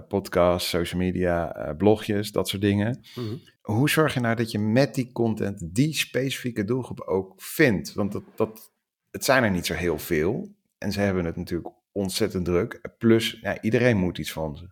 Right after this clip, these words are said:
Speaker 2: Ja, nee, ik, ik heb, ik heb zelf heb ik natuurlijk één klant en dat is, dat is Zicht. Zo, <laughs> zo zie ik het nog steeds voor mezelf. Maar
Speaker 1: Ja.
Speaker 2: de, de, de, de klanten van Zicht zou je inderdaad kunnen, kunnen samenvatten als, als top honderd bedrijven.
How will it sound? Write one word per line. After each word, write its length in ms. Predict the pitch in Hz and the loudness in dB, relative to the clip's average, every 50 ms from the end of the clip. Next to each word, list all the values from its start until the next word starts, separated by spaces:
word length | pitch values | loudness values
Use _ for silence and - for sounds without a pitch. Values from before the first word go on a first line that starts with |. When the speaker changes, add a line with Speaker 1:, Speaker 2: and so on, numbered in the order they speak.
| _ _ | _ _
Speaker 2:
Ja, 180 | - 127 120 127 | -2 0 0 0
nee, 120 | 123 131 | 2 0
ik, 140 | 151 160 - | -2 -2 -4
ik 180 | 185 165 151 - | -4 -4 -4 -4
heb, 140 | 151 135 | -6 -6
ik 140 | - - 135 | -4 -6 -6
heb 100 | - 127 | -6 -4
zelf 200 | - - 156 160 | 0 0 0 0
heb 100 | 160 143 | 0 -4
ik 60 | 127 | -8
natuurlijk 280 | - - 139 131 - - | -6 -6 -6 -6 0 4
één 160 | 143 135 123 | 4 4 4
klant 360 | - - 120 117 147 175 - - | 4 4 4 4 4 2 0 -2
en 100 | - 123 | 0 2
dat 180 | 117 117 - | 2 2 2
is, 340 | 117 110 - - - - - _ _ _ _ _ | 0 -2 -2 -4 -8 -12 -16 _ _ _ _ _
dat 180 | - 120 - | -2 0 2
is 180 | 117 - - - | 2 0 0 0
Zicht. 260 | - 123 - - - | -2 -2 -4 -6 -10
Zo, 200 | - - 131 127 123 - | -4 -2 0 0 -2 -2
<laughs> 140 | - - | -6 0
zo 120 | - - 175 | 2 2 2
zie 200 | - - 139 151 | 4 4 4 4
ik 100 | 151 143 | 6 4
het 100 | 147 120 | 4 2
nog 120 | 135 123 - | 2 0 2
steeds 220 | - 143 131 - | 4 4 4 4
voor 140 | - 135 117 | 2 2 0
mezelf. 460 | 110 98 - 120 110 135 165 - - - - - - - - - | 0 2 4 4 4 4 0 -4 -8 -14 -16 -14 -14 -16 -10 0
Maar 200 | - 139 143 139 | 4 4 6 6
Speaker 1:
Ja. 80 | 143 139 | 6 8
Speaker 2:
de, 20 | 131 135 135 131 | 8 8 6 6
de, 100 | 107 117 | 4 0
de, 80 | - | -4
de 100 | 117 123 | -4 -4
klanten 320 | 117 - 143 147 143 - 117 | 2 4 4 4 4 2 -2
van 160 | - 120 113 | -2 0 0
Zicht 220 | - - 143 127 | 0 0 -4 -2
zou 140 | - - 143 | 0 2 2
je 60 | 135 | 4
inderdaad 260 | 127 120 120 117 113 - | 4 4 4 2 2 2
kunnen, 400 | - 131 123 120 120 120 117 117 | 0 0 2 2 0 0 -2 -2
kunnen 200 | - 127 - - | -4 -6 -6 0
samenvatten 680 | - 139 123 120 123 120 - - 123 117 - - 117 | 2 2 4 4 2 0 2 2 2 4 4 2 0
als, 300 | - - 120 113 - - | 2 0 -2 -4 -4 -4
als 420 | - 113 113 - - - - - _ | -6 -6 -6 -8 -12 -14 -14 -18 _
top 160 | _ 139 135 - | _ 0 0 2
honderd 280 | - 123 117 107 101 104 | 2 4 6 6 4 2
bedrijven. 500 | - - 98 - - - - - - | -2 -4 -2 0 0 0 -4 -6 -14